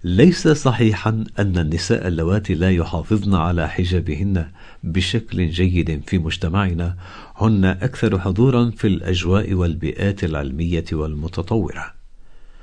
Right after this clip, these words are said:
فالحجاب من ناحية هو الستر الخاص بالمسلمات، والحفاظ عليه ليس بمانع للنساء من أي عمل جيد ومن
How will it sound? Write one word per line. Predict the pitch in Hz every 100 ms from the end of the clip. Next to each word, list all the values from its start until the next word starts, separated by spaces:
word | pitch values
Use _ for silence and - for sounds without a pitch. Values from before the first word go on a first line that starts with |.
| - - - - -
فالحجاب | - 127 117 135 117 175 156
من | 139 107
ناحية | 98 87 - 85 - - - - - - - -
هو | 123 110
الستر | 95 - 160 160 117
الخاص | 110 95 - 113 120 - 127
بالمسلمات، | 101 90 82 90 95 76 87 104 113 - 139 - - - -
والحفاظ | 101 85 90 90 127 143 127
عليه | 90 87 107 123 110 - - - -
ليس | 90 90 117 - 143
بمانع | 135 117 95 90 98 101 98
للنساء | 82 80 76 78 104 107 95
من | 85 76 -
أي | 127 135 113
عمل | 95 98 95 107
جيد | 98 110 101 76 65 - - - - -
ومن | 90 90